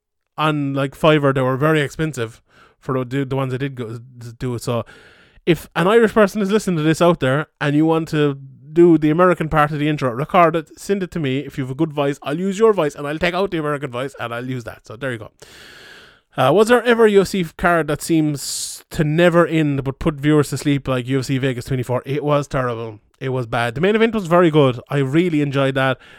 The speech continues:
It was a tactically brilliant fight. It was a fun fight all around. Um, but it wasn't the fight that was exciting, you know? It wasn't a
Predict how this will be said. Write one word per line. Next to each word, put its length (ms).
It 40
was 120
a 60
tactically 800
brilliant 420
fight. 200
It 20
was 100
a 60
fun 280
fight 220
all 160
around. 380
Um, 600
but 120
it 80
wasn't 320
the 60
fight 360
that 160
was 440
exciting, 1080
you 100
know? 220
It 80
wasn't 360
a 340